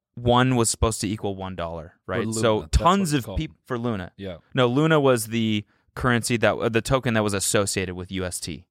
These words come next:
Speaker 2: Oh, okay.
Speaker 1: I guess the way that an, an algorithmic one works is it needs another one to fluctuate.
Speaker 2: Got
Speaker 1: I
Speaker 2: it.
Speaker 1: don't know. I don't really get the intr-, intricacies
Speaker 2: But this
Speaker 1: of
Speaker 2: is all, but just, like, to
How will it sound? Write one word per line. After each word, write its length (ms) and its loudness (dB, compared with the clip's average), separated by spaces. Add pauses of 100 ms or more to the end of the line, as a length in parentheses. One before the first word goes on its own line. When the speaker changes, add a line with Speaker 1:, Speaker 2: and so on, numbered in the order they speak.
(120)
Speaker 2:
Oh, 160 0
okay. 300 -8
Speaker 1:
I 80 4
guess 160 2
the 100 2
way 180 6
that 80 2
an, 120 4 (180)
an 200 2
algorithmic 580 2
one 240 2
works 400 2
is 200 0
it 100 0
needs 280 2
another 320 2
one 400 -2
to 100 -6
fluctuate. 640 0 (260)
Speaker 2:
Got 140 -2
Speaker 1:
I 40 4
Speaker 2:
it. 40 4
Speaker 1:
don't 120 2
know. 160 2
I 80 2
don't 140 4
really 160 0
get 200 -2
the 80 -2
intr-, 280 -4 (100)
intricacies 400 -4
Speaker 2:
But 40 0
this 120 0
Speaker 1:
of 60 2
Speaker 2:
is 80 2
all, 140 2
but 240 2
just, 280 0
like, 280 2
to 360 0